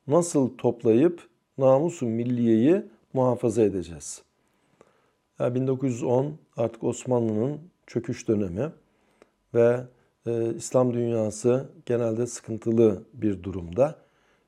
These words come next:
Elbette her millet gibi, e, Müslümanlar olarak biz de milletler yarışında önde olmak isteriz.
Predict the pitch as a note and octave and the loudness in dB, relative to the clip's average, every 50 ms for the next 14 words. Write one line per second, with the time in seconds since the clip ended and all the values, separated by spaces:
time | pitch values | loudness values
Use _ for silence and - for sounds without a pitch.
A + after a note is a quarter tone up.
0 | _ _ _ - C#3 B2+ B2 B2 A#2 - - - A#2 A#2 A#2 A2+ C#3+ E3+ - - | _ _ _ 2 2 4 4 2 0 -2 0 2 2 2 2 0 -4 -8 -8 -2
1 | - C3 A#2+ A2+ A#2 A2 G#2+ A2 A2 G#2 G#2+ - - F#2 F#2+ A#2 C#3+ D#3+ D#3 - | 0 0 0 0 0 -2 0 2 0 0 0 -4 -6 -2 0 0 0 -2 -4 -10
2 | _ _ _ _ _ _ _ _ - A#2 A2 A2+ A#2 - - - B2+ A#2 A2+ A#2 | _ _ _ _ _ _ _ _ -8 -8 -6 -8 -10 -10 -8 -6 -4 -2 0 0
3 | A#2 A#2 A2+ A2 F#2+ G2 G#2+ B2 B2 B2 - B2+ A#2 G#2 F2+ F2+ A2 C3 D3 D#3+ | 2 2 2 2 2 0 0 -4 -4 -4 -2 -2 -2 -2 0 2 2 2 2 0
4 | - _ _ _ _ - A#2+ A2+ A2+ A#2 A2+ A2+ A2+ - C3+ B2+ A2+ A2 G#2 G2 | -8 _ _ _ _ -8 -6 -2 -2 -2 -2 0 4 4 4 4 4 2 0 -2
5 | F#2+ F#2 - - F2+ F#2 G2+ B2+ D3+ D#3 - - _ _ _ _ _ _ _ _ | -4 -6 -12 -10 -6 -2 0 0 0 -2 -6 -16 _ _ _ _ _ _ _ _
6 | - C3+ C3 B2+ B2 B2+ B2 A2 G2+ F#2+ A#2+ D#3+ C3+ A2+ - - - B2+ G#2+ F#2+ | -2 0 2 2 4 6 6 4 4 2 -2 -6 -6 -8 -4 0 2 2 2 2
7 | E2 - - - - | 0 -6 -12 -14 -16